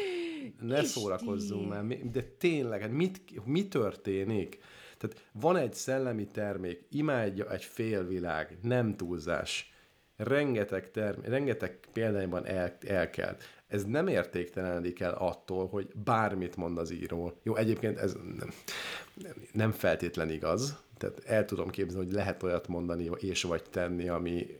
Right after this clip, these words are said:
Speaker 1: ami ennek az értékét csökkenti utólag.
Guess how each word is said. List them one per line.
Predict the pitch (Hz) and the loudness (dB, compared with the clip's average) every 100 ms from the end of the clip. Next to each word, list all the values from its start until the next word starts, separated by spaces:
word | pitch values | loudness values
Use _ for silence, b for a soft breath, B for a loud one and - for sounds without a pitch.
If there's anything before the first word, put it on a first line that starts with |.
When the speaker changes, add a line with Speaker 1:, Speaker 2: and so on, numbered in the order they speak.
| - | -2
Speaker 1:
ami | 92 92 87 | 0 2 0
ennek | 85 85 | 0 0
az | 87 | 2
értékét | 92 87 - 90 90 - | 2 2 0 0 -2 0
csökkenti | 92 87 92 85 87 92 | 0 2 2 0 -2 -6
utólag. | 92 92 92 104 | -4 0 2 2